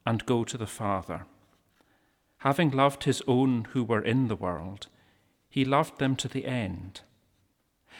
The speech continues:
The devil had already put it into the heart of Judas, son of Simon Iscariot, to betray him. And during supper, Jesus, knowing that the Father had given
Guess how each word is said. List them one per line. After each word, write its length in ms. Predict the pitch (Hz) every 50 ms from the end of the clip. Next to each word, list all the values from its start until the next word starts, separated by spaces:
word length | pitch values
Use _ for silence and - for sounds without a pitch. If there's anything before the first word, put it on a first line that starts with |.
| - - -
The 80 | 135 -
devil 360 | - 120 131 139 - 120 101
had 180 | - 107 -
already 380 | 120 110 107 110 123 120 120 110
put 260 | - - - 131 -
it 140 | 120 - -
into 260 | 123 127 120 - 135
the 120 | - 113 104
heart 380 | - - 131 127 113 - -
of 120 | 110 - -
Judas, 480 | - 135 139 131 110 90 - - - -
son 300 | - - 131 127 127 123
of 120 | 113 101
Simon 440 | - - 131 120 120 120 113 107 104
Iscariot, 600 | 104 98 - - - 131 117 104 98 92 95 - -
to 220 | - - - 104
betray 400 | - 120 - - - 151 147 143
him. 340 | 113 110 101 90 90 87 - _ _ _ _ - _ _ _ _ _ _ _ _ _ _ _ -
And 200 | 135 135 - -
during 320 | - 165 180 180 190 185
supper, 520 | - - - 135 110 - - 131 127 135 135
Jesus, 640 | - - 127 113 107 104 123 123 120 117 - - - - - - - _ _ -
knowing 360 | 127 113 123 131 147 151 151
that 180 | 147 143 - -
the 60 | 110
Father 480 | - - 131 117 117 123 131 147 143
had 220 | 110 123 113 - -
given 280 | 135 131 - 135 123